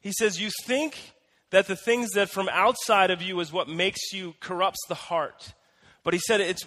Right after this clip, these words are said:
from what comes inside the heart that the evil is found, all right? The, the sexual immorality, the hatred, the murder, that doesn't come from outside of you. That comes from inside your own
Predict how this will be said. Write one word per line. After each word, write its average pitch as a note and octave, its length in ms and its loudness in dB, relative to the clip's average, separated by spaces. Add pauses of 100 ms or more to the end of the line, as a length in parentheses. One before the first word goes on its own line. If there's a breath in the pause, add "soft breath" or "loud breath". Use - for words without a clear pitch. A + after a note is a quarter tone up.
(160)
from G3+ 200 0
what G#3+ 180 4
comes G#3 260 0
inside G3 600 2
the D#3+ 80 -2
heart C#3 600 0 (400 soft breath)
that D#3+ 120 0
the F3 180 -4
evil F#3 300 -2
is D3+ 140 -4
found, E3+ 360 2
all C#3 60 -2
right? E3 240 2
The, F#3 180 4 (280 loud breath)
the F3 180 0 (160)
sexual A#3+ 400 0
immorality, G3+ 600 2
the D#3 80 -2
hatred, G#3 500 -4
the E3 80 -6
murder, F#3 400 0
that G#3 140 2
doesn't A#3+ 240 -6
come G3+ 180 -2
from F3 140 -4
outside F3+ 420 0
of D3+ 100 -6
you. E3+ 200 -8 (220 loud breath)
That A3+ 180 4
comes A3+ 200 -2
from G3+ 160 -4
inside G#3 520 0
your F#3 160 -4
own F3+ 340 -2